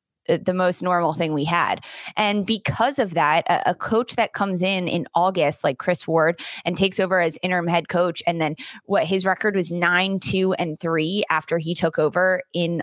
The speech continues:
August. And the two losses that are technically dubbed under him came as forfeitures after covid protocol breaches from the team. So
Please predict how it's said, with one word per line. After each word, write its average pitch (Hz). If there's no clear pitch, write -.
August. 165
And 180
the 202
two 226
losses 185
that 165
are 175
technically 190
dubbed 160
under 165
him 175
came 214
as -
forfeitures 165
after 160
covid 185
protocol 156
breaches 139
from 147
the 143
team. 95
So 220